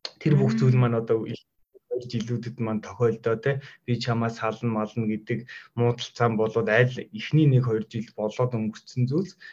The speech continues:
Speaker 1: Тэгээ бид хоёр нэг зүйл дээр одоо, а, хоорондоо юу гэдэг санал нийлсэн юм нь ерөөсөө за, хоёулаа ахиж хизээж салах тухай ярихгүй. Одоо чи бид хоёр үүр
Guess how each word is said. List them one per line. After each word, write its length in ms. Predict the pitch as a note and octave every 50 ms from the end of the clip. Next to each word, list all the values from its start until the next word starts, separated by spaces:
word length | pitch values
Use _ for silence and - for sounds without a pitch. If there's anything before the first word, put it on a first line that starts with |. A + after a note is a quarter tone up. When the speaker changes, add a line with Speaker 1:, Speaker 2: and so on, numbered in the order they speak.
| - _ _
Speaker 1:
Тэгээ 100 | C3+ C3
бид 120 | C3 B2+ -
хоёр 140 | D#3+ D#3+ D3+
нэг 140 | D3 D#3+ D#3+
зүйл 260 | D#3 D3+ D3+ D3 C#3+ C#3+
дээр 220 | - D3 C#3 C3+ B2+ A#2+
одоо, 380 | - - - B2 A#2+ G#2 - - - - - _ _ _
а, 440 | - G2+ G2+ G#2 G#2 G2 G2 F#2 E2 - -
хоорондоо 480 | - B2+ B2 B2 B2+ B2 B2 A#2+ A#2
юу 160 | A2+ A#2 A2 G#2+
гэдэг 200 | - - A#2 A2
санал 260 | - - A#2 A#2+ A#2 -
нийлсэн 360 | A#2+ A2+ A2 A2 - - A2+
юм 60 | G#2+ A2
нь 80 | A2 G#2+
ерөөсөө 380 | A2 A2+ A2+ - C3+ B2+ C3
за, 100 | - - A#2 A2+
хоёулаа 360 | A2+ A#2 C3 C3 C3 C#3 A2+ A2
ахиж 200 | - - C#3+ B2+
хизээж 480 | - - A#2+ A#2+ - D#3+ F3+ F3 F3 -
салах 400 | - - D3 C#3 - C3 B2+ -
тухай 320 | _ - - C3+ A#2 G#2 G#2
ярихгүй. 640 | G2 - - _ _ - G2+ G#2 A2+ A#2+ A2 - _ - - - - _ _ _
Одоо 240 | G#2+ G#2+ - D3 C#3+
чи 240 | C#3+ - D#3 D3+ C#3+
бид 160 | C3 B2+ -
хоёр 180 | D3 C#3+ C3 B2
үүр 260 | B2 B2+ C3+ C#3